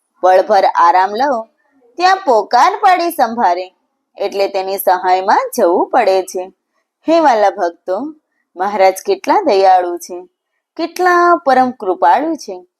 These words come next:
જ્યારે ભક્ત પોકાર કરે છે, સાચા હૃદયથી સંભાળીને યાદ કરે છે, ત્યારે મહારાજ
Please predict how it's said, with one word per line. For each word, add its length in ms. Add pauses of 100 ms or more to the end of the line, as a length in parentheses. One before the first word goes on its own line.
(300)
જ્યારે 280
ભક્ત 340
પોકાર 520
કરે 280
છે, 280 (360)
સાચા 440
હૃદયથી 500
સંભાળીને 680
યાદ 280
કરે 220
છે, 320 (340)
ત્યારે 220
મહારાજ 460